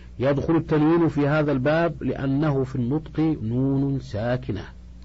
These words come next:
انتهى. مقدمة. لقد دعانا النبي صلى الله عليه وسلم إلى أن نتغنى ونترنم بالقرآن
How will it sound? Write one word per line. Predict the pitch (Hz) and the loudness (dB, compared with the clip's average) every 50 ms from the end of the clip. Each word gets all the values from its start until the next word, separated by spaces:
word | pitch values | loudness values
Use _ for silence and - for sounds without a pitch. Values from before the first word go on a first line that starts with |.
| - 151 | -6 -4
انتهى. | 143 131 - 131 - - - - - - - - - - - - - - - - - - - - - 131 | -4 -2 -2 -2 -4 -4 -6 -10 -14 -16 -18 -20 -18 -18 -20 -20 -20 -20 -20 -18 -18 -18 -16 -10 -4 -2
مقدمة. | 135 131 - 147 127 127 139 107 90 - - - - - - - - - - - - - - - - - - - - - - - - - - - - - - - - - - - - - - - | -2 0 0 0 2 2 2 0 0 -2 -6 -10 -16 -16 -18 -18 -18 -18 -18 -18 -18 -20 -20 -20 -20 -20 -20 -20 -20 -20 -20 -20 -18 -18 -18 -18 -18 -20 -18 -20 -20 -20 -20 -20 -20 -16 -8 -4
لقد | 113 135 131 175 170 151 147 | -4 -2 0 0 0 0 2
دعانا | 175 156 160 202 208 196 196 | 2 2 4 4 4 4 4
النبي | 185 180 180 160 165 185 185 185 165 | 4 4 4 2 2 2 2 2 2
صلى | 170 175 160 165 | 2 2 2 2
الله | 156 160 170 170 160 156 160 151 | 4 4 4 4 4 4 4 4
عليه | 143 151 160 160 151 143 | 4 4 4 4 4 4
وسلم | 147 143 127 - 151 151 156 151 156 147 147 127 - | 4 2 2 2 2 2 2 4 2 2 0 0 0
إلى | 147 147 143 143 | 0 2 4 4
أن | 143 135 - 160 165 156 143 143 | 2 2 2 0 0 2 2 2
نتغنى | 135 127 127 123 123 135 151 151 143 139 139 135 131 | 0 0 0 0 2 2 2 2 2 2 2 2 2
ونترنم | 127 127 123 120 117 110 - 117 117 113 113 110 127 143 143 123 117 | 2 2 0 0 -2 -2 -2 -2 -2 0 0 0 0 2 2 2 0
بالقرآن | 107 135 127 123 - - 104 - - - 110 101 90 | 0 0 -2 -2 -2 -6 -6 -6 -4 -4 -4 -4 -4